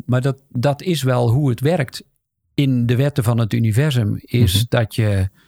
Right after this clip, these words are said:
Speaker 1: de intentie neerzet, het verlangen in de wereld. Je gaat dat vervolgens communiceren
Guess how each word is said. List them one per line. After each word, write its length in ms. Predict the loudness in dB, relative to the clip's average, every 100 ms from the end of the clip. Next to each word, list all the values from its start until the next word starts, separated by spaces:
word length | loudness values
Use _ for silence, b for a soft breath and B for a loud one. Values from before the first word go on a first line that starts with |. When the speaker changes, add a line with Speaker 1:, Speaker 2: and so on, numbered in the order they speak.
| b _
Speaker 1:
de 100 | -4
intentie 520 | -4 -2 -2 -2 -2
neerzet, 560 | 0 0 0 0 -2 -6
het 180 | -8 -4
verlangen 400 | -2 0 0 0
in 100 | 0
de 80 | 0
wereld. 460 | 0 0 0 -2
Je 120 | -2
gaat 220 | 0 0 0
dat 240 | -4 -6
vervolgens 520 | -6 -2 0 0 -2 -2
communiceren 800 | -2 0 0 0 0 0 -2